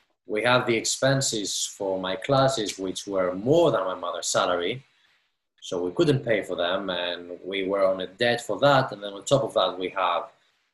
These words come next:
my mother sick of cancer, her treatments, my uncle chiming in. And then I had all the burden of performance. I had to, uh, prove that all the investment that was put into me,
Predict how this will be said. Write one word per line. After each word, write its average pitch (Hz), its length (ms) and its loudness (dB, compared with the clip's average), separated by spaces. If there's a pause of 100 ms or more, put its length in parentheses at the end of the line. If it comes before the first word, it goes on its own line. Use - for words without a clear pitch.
(120)
my 101 160 -4
mother 101 360 2
sick - 260 -4
of - 120 -16
cancer, 113 540 2
her 95 180 0
treatments, 120 800 -2
my 95 360 -2
uncle 117 440 -2
chiming 117 440 -2
in. 123 360 -2 (460)
And 101 320 -6
then 107 440 2
I 104 160 -2
had 110 200 0
all 117 160 0
the 110 100 -2
burden 113 420 2
of 101 180 -8
performance. 123 680 0
I 95 120 0
had 123 380 2
to, 98 360 -4 (1500)
uh, - 220 -12 (200)
prove 151 300 4
that 123 180 2
all 117 200 0
the 107 260 -2
investment 110 540 2
that 98 120 2
was 98 300 -4
put 107 180 -6 (160)
into 127 320 -4
me, 95 420 -6